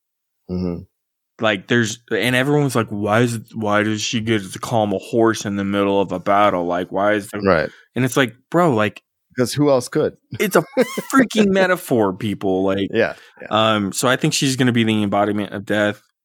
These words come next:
Speaker 2: That's what she represents. She could be dead
Speaker 1: And that's
Speaker 2: too.
Speaker 1: what, eh, well, and that, that she could already be dead, and she also, in it, and, uh, that might be the bridge to being, becoming the next,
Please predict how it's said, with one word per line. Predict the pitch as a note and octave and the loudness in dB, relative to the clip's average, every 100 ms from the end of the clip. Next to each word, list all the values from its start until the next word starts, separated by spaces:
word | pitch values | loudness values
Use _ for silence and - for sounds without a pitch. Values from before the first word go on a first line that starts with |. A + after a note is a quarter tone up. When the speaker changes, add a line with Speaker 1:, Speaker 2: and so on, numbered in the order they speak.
| _ | _
Speaker 2:
That's | A2 G#2+ | -4 -4
what | G#2+ | -6
she | - G#2+ | -4 0
represents. | G2+ F#2+ - G2 | -2 -2 -6 -4
She | - D3 | -2 -2
could | A#2 B2+ | 2 2
be | A#2 | 2
dead | G#2+ G#2 G2 | 2 0 2
Speaker 1:
And | D#3 | 4
that's | F3+ G#2+ | 4 4
Speaker 2:
too. | |
Speaker 1:
what, | F3 F3 - _ C#3+ | 4 0 -2 _ -8
eh, | - _ _ - | -8 _ _ -2
well, | F3+ D#3 G3 - - | 2 2 0 -6 0
and | C#3 | 2
that, | C3+ C3+ A#2 | 4 2 2
that | A#2+ B2 | 0 0
she | - C#3+ | 0 -2
could | D3+ C#3 | 0 2
already | B2 A#2+ A#2+ | 2 2 0
be | A2+ G#2+ | -2 -2
dead, | F#2+ G#2 A2+ | 0 0 0
and | A2 A2+ | -4 -6
she | A#2 | 0
also, | A#2 B2 A#2+ A2 G#2+ _ _ _ _ _ - | 0 2 0 -2 -2 _ _ _ _ _ -2
in | C3+ | 0
it, | C3 B2+ - C3 | 0 -2 -4 -2
and, | B2+ A#2+ | 0 2
uh, | A2+ | -2
that | A#2 B2+ | 0 0
might | A#2 A2+ B2 A2+ G2 | 0 2 0 -2 -2
be | G#2+ G#2 | 0 0
the | G#2 G#2 G#2 | 0 0 0
bridge | E2 G#2+ A#2 G2+ G2+ - - _ | 0 0 2 2 -2 -8 -10 _
to | - A2+ | -4 -4
being, | F2 A2+ A2 G#2+ G2+ G2 | 0 2 2 0 -2 -6
becoming | G#2+ G#2+ - C3+ A#2+ G#2 | -8 -6 -2 0 2 0
the | G2 | -2
next, | F#2+ F2+ - - | -2 -4 -6 -14